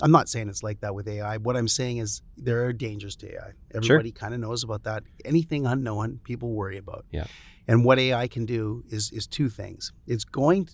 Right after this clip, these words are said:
Speaker 1: to, there's, there's the idea that it can replace you,
Speaker 2: Mm.
Speaker 1: and there's the idea that it can enable you. And so I'm focusing on the enablement.
Speaker 2: Mm-hmm.
Speaker 1: There is an absolute fact that there will be many things that will be replaced,
Speaker 2: Sure.
Speaker 1: but there will also be a bunch of new jobs. In fact, they're predicting that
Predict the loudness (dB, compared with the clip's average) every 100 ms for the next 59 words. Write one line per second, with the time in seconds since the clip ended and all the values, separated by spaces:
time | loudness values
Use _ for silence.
0 | -10 -8 -4 -4 -6 -8 -8 -8 -6 -6
1 | -6 -8 -10 -10 -12 -8 -6 -2 -2 -2
2 | -6 -6 -4 -4 -6 -6 0 0 0 -2
3 | -4 -6 -8 -8 -10 -6 -4 -4 -6 -8
4 | -10 -16 -20 -20 -20 -20 -20 -20 -16 -2
5 | 0 4 6 6 6 2 2 -4 -2 -4
6 | -4 -6 -8 -12 -4 0 2 2 -2 4
7 | 10 12 10 6 -2 2 2 2 0 -2
8 | 0 0 0 -2 -8 -6 -4 -4 -6 -6
9 | -4 -4 -4 -6 -6 -6 -8 -10 -12 -12
10 | -14 -6 -2 0 -2 -6 -8 0 2 2
11 | 0 0 -2 -4 -6 -4 -4 -6 -8 -8
12 | -10 -14 -12 -10 0 0 0 -4 -6 -8
13 | -6 -6 -6